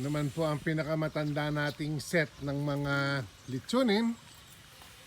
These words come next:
May maliliit po po sa mga ito. Twenty-eight heads. Itong ating pinakamatanda, siguro po yung twenty ay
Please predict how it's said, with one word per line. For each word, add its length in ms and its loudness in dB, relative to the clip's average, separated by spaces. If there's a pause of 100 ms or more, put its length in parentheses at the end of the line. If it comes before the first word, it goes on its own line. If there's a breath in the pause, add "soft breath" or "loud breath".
(3000)
May 240 2 (400)
maliliit 640 2
po 80 0
po 240 -2
sa 160 2
mga 320 0
ito. 400 2 (560)
Twenty-eight 640 -2
heads. 720 2 (560)
Itong 160 -6
ating 400 -4
pinakamatanda, 880 4 (640)
siguro 400 0
po 240 2
yung 160 4
twenty 640 2 (640)
ay 240 2